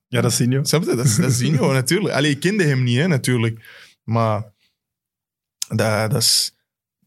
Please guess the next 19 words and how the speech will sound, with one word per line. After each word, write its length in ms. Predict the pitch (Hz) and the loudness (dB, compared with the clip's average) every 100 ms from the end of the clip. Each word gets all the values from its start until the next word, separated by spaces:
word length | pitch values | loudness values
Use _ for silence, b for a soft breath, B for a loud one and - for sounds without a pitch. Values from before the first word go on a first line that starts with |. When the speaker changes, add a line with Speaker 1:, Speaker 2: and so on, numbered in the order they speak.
| _ - 170 - - | _ -16 -14 -14 -12
Speaker 2:
je, 180 | 180 127 - | -8 -8 -8
natuurlijk 440 | - - 139 151 135 | -12 -6 -2 0 0
kom 160 | 135 | -2
je 120 | - | 0
bij, 320 | 131 123 117 120 | 2 2 0 0
van, 280 | 117 117 | 0 2
vanuit 280 | 127 123 123 | 2 2 2
België 260 | 127 131 127 | 2 2 2
naar 140 | 120 | 2
Inter 220 | 135 127 | 2 2
omdat 320 | 120 117 117 - | 2 2 0 0
je 420 | 117 110 104 95 _ - - 151 | -2 -2 -4 -10 _ -14 -10 -6
kwaliteit 500 | 117 113 117 151 147 | -2 -2 0 0 0
hebt, 160 | 113 | -2
hè. 60 | 120 | 0
Speaker 1:
Tuurlijk. 160 | 131 | 0
Speaker 2:
En 60 | 120 | 0
als 140 | 117 | 0
jij, 220 | - 110 | 0 -2